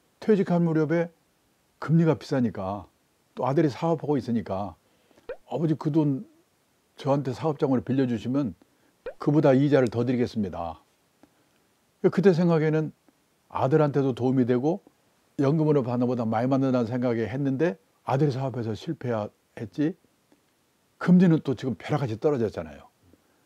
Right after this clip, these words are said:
그래가지고 아주 어려움을 당하는 분을 봤어요. 내가 몇 억 있다고 하더라도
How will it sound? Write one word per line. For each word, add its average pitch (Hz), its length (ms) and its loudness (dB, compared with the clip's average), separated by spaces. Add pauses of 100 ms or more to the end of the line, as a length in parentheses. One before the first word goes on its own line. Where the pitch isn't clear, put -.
(640)
그래가지고 160 640 2
아주 127 340 -6
어려움을 120 360 -2
당하는 90 540 -10
분을 85 200 -14
봤어요. 76 460 -16 (840)
내가 147 240 4
몇 151 200 4
억 147 100 4
있다고 131 360 0
하더라도 98 560 -4